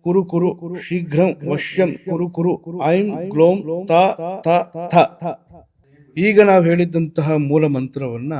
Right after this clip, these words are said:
ತಾವು ಆರು ಗಂಟೆಯಿಂದ ಹನ್ನೆರಡು ಗಂಟೆ ರಾತ್ರಿ ಸಮಯದಲ್ಲಿ ಇಪ್ಪತ್ತಾರನೇ ತಾರೀಕಿಂದ ಒಂಬತ್ತು ದಿನಗಳ ಕಾಲ ಇದನ್ನ ತಮ್ಮ ಶಕ್ತಿಗನುಗುಣವಾಗಿ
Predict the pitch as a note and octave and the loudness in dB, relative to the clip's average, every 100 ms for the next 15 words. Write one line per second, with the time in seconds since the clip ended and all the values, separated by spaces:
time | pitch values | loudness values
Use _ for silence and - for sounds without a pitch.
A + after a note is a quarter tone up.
0 | A#2 A#2+ _ _ _ _ C#3 C#3 C#3 D3 | -10 -16 _ _ _ _ -2 0 0 -4
1 | - _ _ _ _ C3 E3 F#3 D3 B2 | -8 _ _ _ _ 2 2 2 -2 -6
2 | A#2 A#2 A2 A2+ D#3+ - - C3 E3 E3 | -6 -6 -6 -8 -8 -10 -12 -4 0 0
3 | C#3 B2+ A#2 A#2 _ B2+ C#3 D3+ F#3 F#3 | 0 -6 -10 -12 _ -4 -4 -4 -4 -4
4 | - B2+ A#2 A#2 D3+ E3 - _ _ _ | -4 -8 -8 -8 -8 -8 -12 _ _ _
5 | C#3 _ F3+ F3 - D3 D3 D3 D3 D3 | -20 _ -8 -6 -4 -2 -2 -2 -4 -4
6 | C3+ B2 A#2 C#3+ F3 D#3 D#3 D#3 D3+ C#3 | -6 -8 -10 -10 -8 -6 -6 -8 -8 -10
7 | B2+ B2 A#2 A2+ A2+ D#3 G#3 _ _ _ | -8 -8 -8 -8 -6 -6 -6 _ _ _
8 | B2 A#2+ C#3+ F#3+ _ _ _ _ D#3+ G3+ | -12 -10 -10 -12 _ _ _ _ 0 2
9 | G3+ - E3+ _ G3+ F3+ E3 D3 D3 C3+ | 0 0 -6 _ -6 -2 -2 -2 -2 0
10 | B2+ A#2+ A#2 | -2 -2 -8